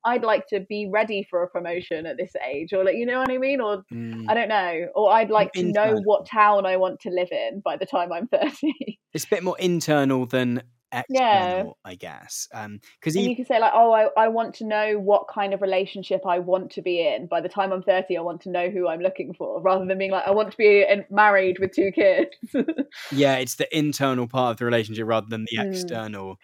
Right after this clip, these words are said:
Speaker 2: Because I wonder if even your perception on getting the book published has possibly changed a little bit in terms of what, why? Like, like, I know
Speaker 1: Mm.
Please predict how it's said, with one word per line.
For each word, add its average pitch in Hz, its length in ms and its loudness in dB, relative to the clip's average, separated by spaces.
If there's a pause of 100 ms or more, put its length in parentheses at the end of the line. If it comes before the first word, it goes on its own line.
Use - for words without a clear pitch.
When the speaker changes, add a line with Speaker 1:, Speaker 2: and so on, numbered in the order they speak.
(280)
Speaker 2:
Because 160 220 -4
I 190 80 8
wonder 175 240 6
if 139 140 2
even 151 360 0
your 127 440 4 (1500)
perception 135 720 -4
on 120 340 -2 (320)
getting 123 300 -4
the 110 120 -6
book 139 300 -6
published 92 600 -10
has 120 200 -8
possibly 127 460 -6
changed 127 480 -4
a 131 60 -6
little 127 180 -6
bit 123 220 -4
in 127 120 -8
terms 123 360 -6
of 123 260 -8 (840)
what, 135 380 -10
why? 135 520 -6 (200)
Like, 143 240 -2 (220)
like, 151 160 2
I 190 160 6
know 151 320 6
Speaker 1:
Mm. 202 360 -6